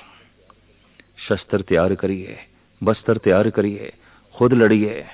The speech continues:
ਨਹੀਂ, ਇਸ ਮਤੇ ਨੂੰ ਵੀ ਸਤਿਗੁਰਾਂ ਨੇ ਰੱਦ ਕਰ ਦਿੱਤਾ। ਤਿਤੀਏ ਮਤਾ ਕਿਛ ਕਰੋ ਉਪਾਇਆ, ਮੈਂ ਸਭ ਕਿਛ ਛੋੜ ਪ੍ਰਭ ਤੂੰ ਹੀ ਧਿਆਇਆ। ਹੇ ਈਸ਼ਵਰ,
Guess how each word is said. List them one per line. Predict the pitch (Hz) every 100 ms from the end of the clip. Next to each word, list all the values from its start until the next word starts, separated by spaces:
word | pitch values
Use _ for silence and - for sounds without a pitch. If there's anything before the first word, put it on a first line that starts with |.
| _ _ _ _ _ -
ਨਹੀਂ, | 107 - - - - - _ _ _ _ -
ਇਸ | 170 -
ਮਤੇ | 117 98 107 98
ਨੂੰ | 78
ਵੀ | 73 71 - _ _ _ _ _
ਸਤਿਗੁਰਾਂ | - 92 - 98 90
ਨੇ | 85
ਰੱਦ | 82 92
ਕਰ | 87 65
ਦਿੱਤਾ। | - - - - - _ _ _ _ _ _ _ _ _
ਤਿਤੀਏ | - 185 196 190 196 170
ਮਤਾ | 110 98 - 107 147
ਕਿਛ | - 127 -
ਕਰੋ | - 101 139 143 -
ਉਪਾਇਆ, | 104 90 82 82 110 - 95 - - _ _ _ - - _ _
ਮੈਂ | 98 92 92
ਸਭ | - - 143
ਕਿਛ | 143 120 95 78
ਛੋੜ | - 82 82 101 98 82 - - _
ਪ੍ਰਭ | - 120 127
ਤੂੰ | - 82
ਹੀ | 78 131 123
ਧਿਆਇਆ। | 62 - - - - - - - _ _ _ _ _ 107
ਹੇ | 131
ਈਸ਼ਵਰ, | 90 80 - 82